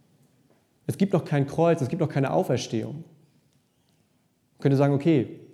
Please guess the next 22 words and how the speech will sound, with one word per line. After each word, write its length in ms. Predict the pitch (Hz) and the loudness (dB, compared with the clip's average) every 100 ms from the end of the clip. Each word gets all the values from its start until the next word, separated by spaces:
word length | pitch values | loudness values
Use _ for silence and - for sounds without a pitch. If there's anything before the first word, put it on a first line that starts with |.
| - | -6
nach 220 | 143 135 | -4 2
Kreuz 200 | 165 165 | 4 4
und 60 | 160 | 2
Auferstehung, 540 | 170 165 - 123 113 | 2 0 2 0 2
wer 60 | 123 | 2
es 100 | 123 | 4
dann 140 | 170 | 4
noch 100 | 185 | 4
nicht 160 | 170 170 | 2 2
gemerkt 420 | 160 165 160 - | 4 4 0 -6
hat, 240 | 104 - - - | -10 -12 -20 -2
der 100 | 143 | 0
ist 100 | 143 | 2
sehr, 220 | 135 151 | 4 4
sehr 140 | 143 135 | 4 2
langsam 520 | 156 175 113 104 165 - - - - _ _ _ | 2 0 -2 -4 -10 -16 -20 -20 -20 _ _ _
mit 120 | 127 | -2
dieser 120 | 123 120 | 2 2
ganzen 260 | 127 123 | 0 -2
Herrgeschichte. 680 | 123 160 135 - 123 - - - _ _ _ _ _ _ _ _ _ | -2 0 0 -2 -6 -10 -14 -14 _ _ _ _ _ _ _ _ _
Aber 200 | 135 139 | 0 2
Elisabeth 640 | 156 214 208 120 107 - | 4 4 4 4 0 -6